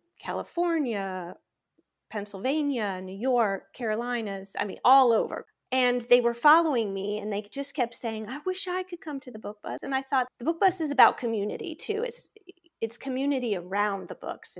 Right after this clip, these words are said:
So I thought, "There's gotta be a way that we can include these folks that are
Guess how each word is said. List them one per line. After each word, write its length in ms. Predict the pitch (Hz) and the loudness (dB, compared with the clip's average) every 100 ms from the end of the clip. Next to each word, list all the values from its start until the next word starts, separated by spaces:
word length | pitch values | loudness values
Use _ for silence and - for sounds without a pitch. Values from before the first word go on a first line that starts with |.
| - _ | -16 _
So 580 | - - 262 254 262 262 - _ _ | -4 4 6 6 2 -2 -10 _ _
I 100 | 247 | -8
thought, 220 | 262 269 269 | -4 -4 -2
"There's 180 | 277 | -6
gotta 340 | - 339 392 392 | -4 -2 0 0
be 140 | 311 | 0
a 80 | 254 | 0
way 260 | 220 220 202 | 0 -2 -2
that 140 | - | 0
we 140 | 220 | -2
can 160 | 240 254 | -4 -6
include 420 | 233 226 226 226 | -6 -2 -2 -2
these 240 | 220 214 - | -6 -10 -8
folks 600 | 185 170 226 - - - | -6 -6 -8 -14 -16 -12
that 320 | 190 196 196 - | -2 2 2 0
are 520 | 190 190 196 185 185 | -4 -2 -4 -8 -12